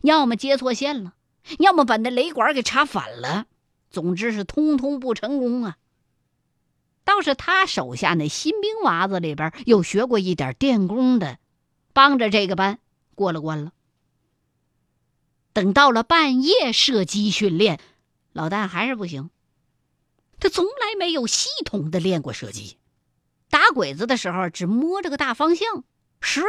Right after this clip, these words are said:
枪里头不见得搂倒两三个，其中或许还有打错的。在大晚上那就更没准星了。可是瞅瞅人新连长杨铁军，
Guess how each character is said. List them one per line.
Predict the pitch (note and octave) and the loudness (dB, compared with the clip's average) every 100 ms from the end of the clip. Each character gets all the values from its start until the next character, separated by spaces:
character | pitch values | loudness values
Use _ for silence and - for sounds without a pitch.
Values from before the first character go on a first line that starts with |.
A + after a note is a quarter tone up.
| F#4+ | 0
枪 | - D4 C4+ | 2 2 2
里 | F3+ | -2
头 | G3 F#3+ | -2 -4
不 | G3 D4+ | -6 -6
见 | F#4 C#4 | 0 0
得 | G#3+ | 0
搂 | B3 C#4 | 0 0
倒 | A3+ B3+ | 0 0
两 | F#3+ - | -2 -10
三 | - F#3 | -10 -6
个， | B3+ A3 - _ _ _ _ _ _ _ | -6 -8 -14 _ _ _ _ _ _ _
其 | - F#4 | -2 2
中 | G#4 G4 | 2 4
或 | G4+ | 4
许 | C4 E3 | 4 2
还 | F3 A#3 | -2 -2
有 | C4+ | -2
打 | - | -4
错 | - C4 E4 | -6 -10 -10
的。 | - _ _ _ _ _ _ _ _ _ _ _ _ | -12 _ _ _ _ _ _ _ _ _ _ _ _
在 | G4 | 2
大 | A4+ F#4 | 4 4
晚 | G3 - A#2 | 2 -4 -10
上 | C#3 C3+ | -10 -8
那 | E3 | -8
就 | C4+ F#4+ | -6 -4
更 | C5 C5+ G#4+ | -4 0 0
没 | A#3+ | 2
准 | G3+ E3+ | 0 -4
星 | C#3 D#3+ C#3 C3 | -4 -4 -6 -8
了。 | B2+ _ _ _ _ _ _ _ _ _ _ _ _ _ _ _ | -12 _ _ _ _ _ _ _ _ _ _ _ _ _ _ _
可 | - A3+ | -6 -4
是 | |
瞅 | - G#3 B3 | -2 -2 -2
瞅 | E3+ | 0
人 | D#3+ G3 | 0 0
新 | - - A3+ G#3+ | 0 0 0 0
连 | F3+ G3 | -2 -4
长 | - | -6
杨 | C3+ D#3 | -6 -6
铁 | - A2+ | -6 -12
军， | B2 C3 | -16 -16